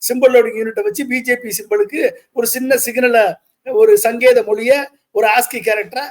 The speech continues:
உள்ள en-, என்டர் பண்ணா போதும், முடிஞ்சு போச்சு. அது என்டர் பண்ணியாச்சுன்னா அந்த தொகுதிக்கு என்டர் பண்ணியாச்சு அப்படின்னா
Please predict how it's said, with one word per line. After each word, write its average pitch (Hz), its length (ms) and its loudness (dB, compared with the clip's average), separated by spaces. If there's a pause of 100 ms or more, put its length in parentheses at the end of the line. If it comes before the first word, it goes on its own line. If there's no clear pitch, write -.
(220)
உள்ள 247 260 2
en-, 226 260 2
என்டர் 233 260 -6
பண்ணா 240 240 -2
போதும், 247 300 4
முடிஞ்சு 240 200 -10
போச்சு. 226 380 -2 (420)
அது 254 200 2
என்டர் 269 160 -4
பண்ணியாச்சுன்னா 254 260 0
அந்த 254 320 0
தொகுதிக்கு 262 340 -2
என்டர் 254 220 -2
பண்ணியாச்சு 240 440 -2
அப்படின்னா 269 360 -6